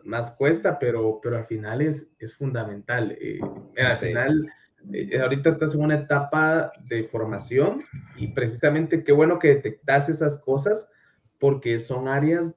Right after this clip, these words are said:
Speaker 1: que tenés que trabajar muchísimo, <laughs> pero al
Speaker 2: Sí.
Speaker 1: final, si las logras pulir, puf, bien hecho. Entonces,
Speaker 2: Sí.
Speaker 1: está bien que las detectes. No, no es un error detectarlos, al
Speaker 2: Sí, sí,
Speaker 1: contrario.
Speaker 2: sí. Como te digo, sí,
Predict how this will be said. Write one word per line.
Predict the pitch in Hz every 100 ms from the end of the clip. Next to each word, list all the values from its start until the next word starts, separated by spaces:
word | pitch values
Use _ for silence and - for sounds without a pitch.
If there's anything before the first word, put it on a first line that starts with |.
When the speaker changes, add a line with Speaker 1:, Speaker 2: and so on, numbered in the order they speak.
| _
Speaker 1:
que | 117
tenés | - 107 107
que | 135
trabajar | - 120 120 131
muchísimo, | 131 120 147 202 - 320
<laughs> | - 330 - - _ _ -
pero | 139 127 123
al | 120
Speaker 2:
Sí. | 120 120
Speaker 1:
final, | 110 120 165 - - _
si | 120
las | 113 107
logras | 107 110 135 -
pulir, | 170 151 185 294 330 - _ _ _ _ _
puf, | 165 139 - _ -
bien | 127 131
hecho. | 123 104
Entonces, | 101 110 147 147 - _ -
Speaker 2:
Sí. | -
Speaker 1:
está | 104 101 127
bien | 147 170
que | 143
las | 117 107
detectes. | - 107 - 117 - 95
No, | 113
no | 127 135
es | 165
un | 160 123
error | - 135 139
detectarlos, | 107 - - 107 104 98 -
al |
Speaker 2:
Sí, | 110 113
sí, | -
Speaker 1:
contrario. | 143 101 95 -
Speaker 2:
sí. | - - _ _ _ _ _ _
Como | - 104 92
te | 87
digo, | 92 101 95 - - - _ _ _ _ - - - - -
sí, | -